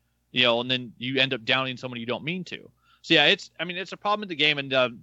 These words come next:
the changes to D-Strike aren't too bad yet. Like, the fact that I think it doesn't work if the exit gates are powered anymore. So you can't D-Strike somebody and then run out the exit gate anymore, which I do kinda like that,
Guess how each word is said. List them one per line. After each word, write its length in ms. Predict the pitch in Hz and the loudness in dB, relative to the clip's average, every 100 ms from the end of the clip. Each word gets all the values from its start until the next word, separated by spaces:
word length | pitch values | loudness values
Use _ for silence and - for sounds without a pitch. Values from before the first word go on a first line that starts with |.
| 131 | -2
the 100 | 139 | -2
changes 400 | - 226 208 190 | 0 -2 -2 -6
to 100 | 165 | -4
D-Strike 420 | 156 151 160 143 | -2 0 0 2
aren't 240 | 135 143 | 0 0
too 180 | - 156 | -4 -2
bad 300 | 147 151 135 | 4 4 4
yet. 280 | 113 131 - | 2 2 2
Like, 140 | 131 | -4
the 80 | - | -4
fact 240 | - 147 139 | 0 0 2
that 100 | 131 | -4
I 60 | |
think 240 | 120 139 139 | -2 -6 -6
it 80 | |
doesn't 240 | 127 123 101 | -4 -4 -4
work 320 | 113 131 131 - | 0 0 0 -8
if 160 | 120 - | -10 -2
the 140 | 120 | 2
exit 240 | 120 127 | 2 0
gates 240 | 98 123 - | -2 -2 -2
are 60 | |
powered 400 | 110 123 120 135 | -2 2 2 0
anymore. 480 | 135 143 143 151 160 _ _ _ _ | -4 -6 -2 -2 -4 _ _ _ _
So 160 | - - | -2 2
you 100 | 131 | 2
can't 380 | - 170 131 104 | 4 4 4 0
D-Strike 480 | 135 135 - 143 131 | -4 -4 0 -2 0
somebody 480 | 147 139 139 139 135 | -2 2 2 2 0
and 80 | |
then 160 | 117 107 | 0 -2
run 200 | 110 120 | 0 2
out 160 | 117 117 | 2 2
the 120 | 107 | -2
exit 240 | 110 120 | 0 -2
gate 180 | 110 139 | 0 2
anymore, 440 | 131 135 135 143 - | 0 -2 -2 -4 -2
which 180 | 127 117 | -2 2
I 80 | 127 | 0
do 140 | 135 | 0
kinda 320 | 139 - 131 | -4 -4 -2
like 220 | 131 131 123 | -2 -2 0
that, 260 | 139 147 | 0 0